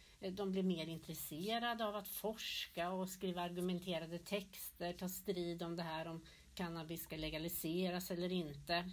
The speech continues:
Det blir en annan attityd till droger överhuvudtaget. Och att man byter kompisar. Och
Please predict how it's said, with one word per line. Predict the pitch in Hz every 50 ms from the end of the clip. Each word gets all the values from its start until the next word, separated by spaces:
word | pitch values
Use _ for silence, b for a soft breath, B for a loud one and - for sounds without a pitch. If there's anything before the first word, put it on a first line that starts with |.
| -
Det | - 196
blir | 185 185 185 180
en | 180 180 180
annan | - 190 185 180 175 175 170 170 175 180 B B B B B B B B B B B B
attityd | - 202 185 - 214 190 - - 226 269 277 254 233
till | - 226
droger | 214 233 226 196 160 147 156 160 156
överhuvudtaget. | 156 151 156 156 165 156 147 156 - - 160 - - - 120 123 185 - - - - - -
Och | 269 269
att | 269 -
man | 285 262
byter | 247 269 254 - -
kompisar. | - - 160 139 143 139 139 - - - 180 180 - 220 220 233 254 247 B B B B B B B B B B B B
Och | - 220 220 -